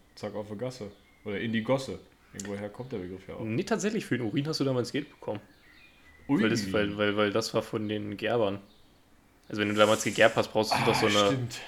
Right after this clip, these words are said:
Speaker 2: Ha-, also Harnst-, sind das Harnstoffe? Ich weiß
Speaker 1: Ja,
Speaker 2: nicht, auf jeden Fall
Speaker 1: Harnstoff.
Speaker 2: irgendwie sowas ähnlich, was im Urin drin ist. Und damit du diese, damit das, damit das Leder so schön geschmeidig <laughs> wird.
Speaker 1: Ja,
Speaker 2: Das
Speaker 1: aber doch, doch, äh, stimmt, ja.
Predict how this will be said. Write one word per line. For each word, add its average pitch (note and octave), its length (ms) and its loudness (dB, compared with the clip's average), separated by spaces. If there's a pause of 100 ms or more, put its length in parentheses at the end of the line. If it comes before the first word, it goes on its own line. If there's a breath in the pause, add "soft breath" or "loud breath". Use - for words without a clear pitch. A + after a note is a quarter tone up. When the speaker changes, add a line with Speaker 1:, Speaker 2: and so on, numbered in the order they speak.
(300 loud breath)
Speaker 2:
Ha-, - 60 -14
also F2+ 220 -8
Harnst-, - 480 -6
sind G2+ 100 -16
das F#2+ 140 -14
Harnstoffe? B2 380 -6
Ich A2+ 120 -6
weiß A2+ 140 4
Speaker 1:
Ja, A2+ 60 2
Speaker 2:
nicht, G#2+ 100 2
auf G#2 60 2
jeden A2+ 80 2
Fall - 20 -
Speaker 1:
Harnstoff. A#2 160 6
Speaker 2:
irgendwie A#2 100 0
sowas A2+ 220 4
ähnlich, A2+ 200 2
was G#2+ 120 0
im G#2+ 80 0
Urin G#2 220 0
drin G#2 160 2
ist. G#2 220 2
Und F#2+ 240 -4
damit G#2 240 -6
du G#2+ 120 -2
diese, G#2+ 260 -8 (260 loud breath)
damit A2+ 260 0
das, G#2+ 120 6
damit A2+ 240 4
das A2+ 160 2
Leder B2 180 4
so A2+ 120 2
schön A#2 180 -2
geschmeidig A#2+ 640 2
<laughs> - 680 -8
wird. F#3+ 100 6
Speaker 1:
Ja, C#3+ 80 6
Speaker 2:
Das F3+ 200 10
Speaker 1:
aber E3+ 220 8
doch, F3+ 220 2
doch, - 400 0
äh, C3 180 0
stimmt, A2+ 480 -8
ja. G#2 180 -8